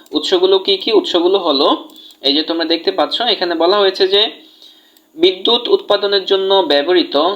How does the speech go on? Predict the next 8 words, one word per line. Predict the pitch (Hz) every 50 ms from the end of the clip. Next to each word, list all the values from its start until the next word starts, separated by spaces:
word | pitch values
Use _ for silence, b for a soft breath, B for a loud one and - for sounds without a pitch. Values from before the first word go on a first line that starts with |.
| - 143
জীবাশ্ম | 143 143 139 151 151 147 - - 190 165
জ্বালানি | 143 139 120 113 113 113 123 156 208 277 262 - - - _ _ _ _ _ _ _ _ _ _ -
যেমন | 139 139 143 131 123 123 147 185 233 226 - - -
তেল, | 160 160 165 170 180 190 214 233 277 - - -
গ্যাস | 135 135 135 143 160 175 180 - - - - - _ _ _ 135
বা | 135 123 123 131 151 185 - - -
কয়লা, | - 139 123 110 107 127 160 240 277 277 - - b b b b b b b b -
আহ, | - 123 120 120 120 123 120 135 151